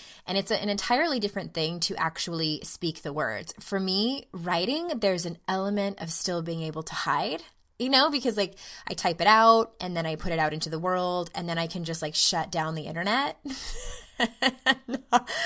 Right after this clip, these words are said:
not read any of the comments. But there's something about actually telling the story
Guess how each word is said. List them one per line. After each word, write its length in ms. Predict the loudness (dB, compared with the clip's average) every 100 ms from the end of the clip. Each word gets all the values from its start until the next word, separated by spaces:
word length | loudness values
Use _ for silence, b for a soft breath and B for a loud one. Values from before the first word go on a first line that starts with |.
| 0 0 -2 4
not 220 | 6 6
read 120 | 4
any 180 | 2 0
of 100 | -2
the 80 | -2
comments. 580 | 4 6 6 2 0 -4
But 120 | -4
there's 200 | -2 -2
something 400 | -4 -4 -2 0
about 480 | 4 6 8 6 B B B B _
actually 420 | 0 0 -2 -2
telling 400 | -2 -2 0 0
the 100 | -2
story 680 | -2 0 0 0 2 0 -2